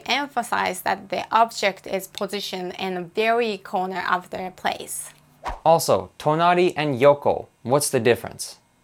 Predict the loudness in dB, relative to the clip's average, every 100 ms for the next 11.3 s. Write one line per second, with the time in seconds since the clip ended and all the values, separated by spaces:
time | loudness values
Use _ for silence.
0 | -10 -10 0 2 2 0 -4 0 2 2
1 | 2 2 2 -4 -4 -2 0 0 -2 -4
2 | -6 -12 -12 -12 -6 -2 -2 -4 -4 -4
3 | -2 -2 -4 -4 -10 -20 -20 -20 -4 -2
4 | 0 -2 -2 -2 -2 -4 -6 -6 -6 -6
5 | -2 -2 -4 -8 -4 -4 -2 0 0 0
6 | 0 -2 -4 -12 _ -20 -20 -8 0 0
7 | -2 0 4 4 4 2 -4 -6 -8 -6
8 | -4 -6 -6 2 4 4 0 -2 0 0
9 | 0 4 2 2 -2 -4 -2 0 0 2
10 | 0 0 -4 -6 -6 -4 -2 -2 -4 -8
11 | -8 -10